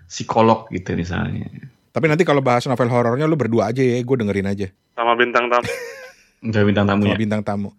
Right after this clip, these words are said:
Speaker 1: Bintang tamunya
Speaker 2: Iya.
Speaker 1: sebelah lu.
Speaker 2: Kampret nih Toto nih beneran nih. <laughs>
Speaker 1: Ya elah, Ran, kalaupun ada hantu juga ngeliat lu juga udah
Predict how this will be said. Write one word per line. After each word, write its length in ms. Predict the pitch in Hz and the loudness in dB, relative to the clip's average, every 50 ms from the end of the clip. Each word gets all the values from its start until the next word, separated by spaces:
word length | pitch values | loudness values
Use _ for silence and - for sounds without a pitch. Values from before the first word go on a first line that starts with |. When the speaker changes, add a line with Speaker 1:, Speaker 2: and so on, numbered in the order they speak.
| _ _ _ | _ _ _
Speaker 1:
Bintang 320 | - 113 127 120 135 135 | -2 0 2 2 2 2
tamunya 260 | 131 139 131 135 147 | 2 2 2 2 2
Speaker 2:
Iya. 80 | 180 180 | 2 2
Speaker 1:
sebelah 260 | 160 143 123 123 120 127 | 2 2 2 2 4 4
lu. 160 | 131 123 110 101 101 - - _ _ _ _ _ | 4 2 2 0 -4 -10 -20 _ _ _ _ _
Speaker 2:
Kampret 580 | _ - 85 87 85 85 87 90 - 104 104 - | _ -10 -6 -6 -4 -4 -6 -4 -4 -4 -4 -4
nih 100 | - 113 | -6 -10
Toto 380 | 107 - 104 - - - - - | -10 -12 -12 -10 -10 -10 -8 -6
nih 140 | 135 175 | -4 -4
beneran 380 | 147 104 98 95 87 107 120 123 | -2 -2 -4 -4 0 0 2 2
nih. 200 | 127 135 147 147 - - _ _ _ _ | 4 4 2 2 0 -2 _ _ _ _
<laughs> 500 | - 226 202 - 208 208 - 285 277 - - - - - _ _ - - - - - - - - | -10 -10 -8 -8 -10 -2 0 0 0 0 -6 -20 -20 -20 _ _ -10 -10 -10 -16 -20 -20 -18 -8
Speaker 1:
Ya 180 | - 113 110 110 104 | -4 -2 0 0 0
elah, 260 | 95 92 92 95 95 | 0 -2 -2 0 0
Ran, 320 | 107 113 113 113 113 - - - | 2 2 2 2 0 -2 -4 -4
kalaupun 520 | - 135 127 104 104 101 - - 117 104 | -2 0 2 2 2 0 0 0 0 2
ada 220 | 107 104 101 101 | 2 2 2 2
hantu 360 | 98 95 98 95 98 101 - 123 | 2 2 2 0 0 -2 -2 -4
juga 260 | 107 107 104 104 92 | -2 0 0 2 2
ngeliat 240 | 92 101 98 98 98 | 2 2 2 2 2
lu 100 | 104 113 | 0 0
juga 180 | 113 107 101 98 | 0 0 2 2
udah 100 | 92 101 | 2 0